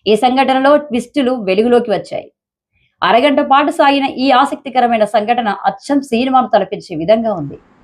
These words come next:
షామీర్పేట్ పోలీస్ స్టేషన్లో విధులు నిర్వహిస్తున్న ఎస్ఐ పరశురాం లంచం డబ్బులు ముట్టడానికి చేసిన ప్రయత్నం ఏసీబీ అధికారులని ఆశ్చర్యానికి గురిచేసింది. సోమవారం షామీర్పేట్ ఎస్ఐ పరశురాం వంట నూనె కేసులో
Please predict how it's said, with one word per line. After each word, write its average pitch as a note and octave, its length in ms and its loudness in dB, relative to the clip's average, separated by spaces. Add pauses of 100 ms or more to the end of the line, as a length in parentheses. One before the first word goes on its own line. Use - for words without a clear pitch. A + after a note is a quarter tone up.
(1120)
షామీర్పేట్ C4 600 -4
పోలీస్ G3 240 -12
స్టేషన్లో F#3+ 420 -12
విధులు F#3+ 280 -12
నిర్వహిస్తున్న F3 680 -12
ఎస్ఐ F3 260 -14
పరశురాం E3 500 -12
లంచం E3+ 380 -10
డబ్బులు E3+ 300 -10
ముట్టడానికి D#3 640 -14
చేసిన D#3+ 220 -14
ప్రయత్నం E3+ 560 -10 (300)
ఏసీబీ A#3+ 360 -10
అధికారులని G3+ 840 -10
ఆశ్చర్యానికి E3+ 640 -10
గురిచేసింది. D3 560 -18 (420)
సోమవారం E3+ 560 -6
షామీర్పేట్ A3+ 680 -10
ఎస్ఐ G#3 240 -12
పరశురాం G#3 560 -12
వంట F3 260 -8
నూనె G3 360 -10
కేసులో F3 680 -12